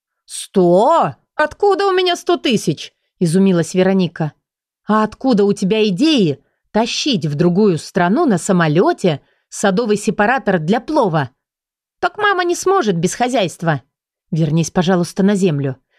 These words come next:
Начала раздражаться я от бреда горничной. "Спешу напомнить тебе, что ты живёшь в городской квартире, в центре столицы. Какое ещё хозяйство для мамы?" "Мы со временем съедем за город, а пока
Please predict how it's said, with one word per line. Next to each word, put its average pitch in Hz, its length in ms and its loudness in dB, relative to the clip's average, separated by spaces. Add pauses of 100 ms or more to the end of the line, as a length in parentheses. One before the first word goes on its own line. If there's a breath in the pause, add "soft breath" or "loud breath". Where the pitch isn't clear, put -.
(180)
Начала 170 380 0
раздражаться 185 640 0
я 196 180 2
от 185 100 0
бреда 190 340 2
горничной. 170 720 -2 (400)
"Спешу - 420 -2
напомнить 196 580 0
тебе, 147 340 -2 (240)
что - 260 -2
ты 240 180 0
живёшь 185 440 0
в 160 140 -2
городской 214 500 0
квартире, 202 640 0 (320)
в - 80 -20
центре 180 440 0
столицы. 170 680 -2 (300)
Какое 247 400 0
ещё 208 420 0
хозяйство 254 640 0
для 208 160 2
мамы?" 170 400 -2 (720)
"Мы 180 480 0
со 185 160 0
временем 427 460 0
съедем 254 420 -2
за 190 240 0
город, 180 320 0 (160)
а 214 120 -2
пока 269 380 -2